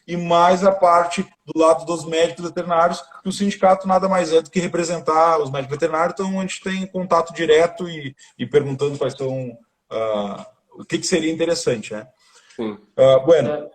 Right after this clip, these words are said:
Speaker 3: Jotinha, só, só pra te encerrar, então, a questão da, da criação que a gente tava comentando lá no começo, é, eu estudei que, que, que, que existe a certificação que é C B K C A,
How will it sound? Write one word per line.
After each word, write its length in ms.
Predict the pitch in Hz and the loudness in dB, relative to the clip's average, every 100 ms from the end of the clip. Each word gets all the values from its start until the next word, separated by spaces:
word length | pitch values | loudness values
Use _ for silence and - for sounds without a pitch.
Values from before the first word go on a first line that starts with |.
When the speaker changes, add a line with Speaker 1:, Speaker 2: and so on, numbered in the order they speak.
| - | -14
Speaker 3:
Jotinha, 520 | 156 170 175 202 208 | -8 -6 -4 -4 -4
só, 680 | - - - - 170 170 - | -8 -14 -8 2 2 2 -4
só 300 | - - 180 | -6 0 0
pra 160 | 214 | 0
te 120 | 214 220 | -4 -4
encerrar, 440 | 214 214 170 185 | -2 -2 0 -2
então, 240 | 190 185 | 0 0
a 60 | 185 | -2
questão 320 | 185 - 175 | -4 -6 -2
da, 280 | 180 165 139 | 0 0 -2
da 200 | 160 160 | -4 -4
criação 640 | 160 - 175 - - 170 180 | -4 -2 -2 -2 -2 -2 -2
que 60 | |
a 40 | 160 | -6
gente 120 | - | -4
tava 220 | 156 151 | -4 -4
comentando 480 | 156 151 147 151 160 | -6 -8 -6 -6 -4
lá 120 | 151 | -4
no 140 | 151 | -6
começo, 460 | 151 131 165 - - _ _ _ _ _ _ | -12 -8 -6 -6 -10 _ _ _ _ _ _
é, 520 | 151 151 156 156 151 165 | -2 0 2 2 2 0
eu 60 | |
estudei 340 | 180 175 170 190 | -2 -2 0 0
que, 180 | 208 202 | 0 -6
que, 320 | - 196 185 | -4 -4 -4
que, 380 | 185 190 185 175 | -8 -8 -6 -8
que 220 | 180 180 | -8 -8
existe 360 | 170 202 208 | -8 -10 -2
a 120 | 208 190 | -2 -2
certificação 920 | 196 190 - - 180 160 - 180 202 | -4 -6 -10 -4 -2 -2 0 0 0
que 80 | 196 | -2
é 140 | 160 | -6
C 500 | - - - 214 214 | -8 -18 2 2 4
B 180 | 208 214 | 4 2
K 200 | 214 196 | 0 -4
C 240 | - 196 | -2 2
A, 260 | 165 165 | 2 2